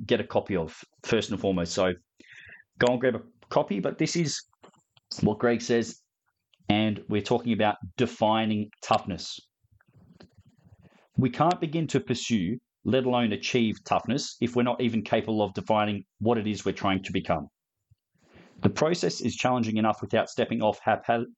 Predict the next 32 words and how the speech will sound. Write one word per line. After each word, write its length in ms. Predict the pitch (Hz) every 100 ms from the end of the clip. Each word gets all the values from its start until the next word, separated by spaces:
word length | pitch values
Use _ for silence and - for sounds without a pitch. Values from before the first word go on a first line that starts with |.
| _
haphazardly 640 | - 139 131 123 123 160
to 160 | - 113
stumble 360 | - 127 120
around 260 | 113 117 113
in 60 | 107
the 80 |
dark, 340 | 92 110 117 120 _ _ _
smashing 440 | - 147 127 120 117
our 100 | 104
toes 320 | 107 110 101
and 120 | 98
cracking 340 | 113 101 104
our 100 | 104
skulls 440 | 98 - 107 101 98
along 240 | 104 98
the 80 | 95
way 260 | 110 127 131
to 120 | 110
a 40 | 90
destination 640 | 98 - - 98 92 101
that 160 | 95 -
doesn't 320 | 92 92 -
exist. 560 | 92 - 95 - - _ _ _ _ _ _ _ _ _ _ _ _ _ - -
Part 280 | - 156 165
of 120 | 131
being 200 | 127 110
tough 220 | - 110 -
is 140 | 104
the 80 | -
capacity 520 | - - 110 - 104 92
to 200 | 113 110
endure 520 | 101 90 127 107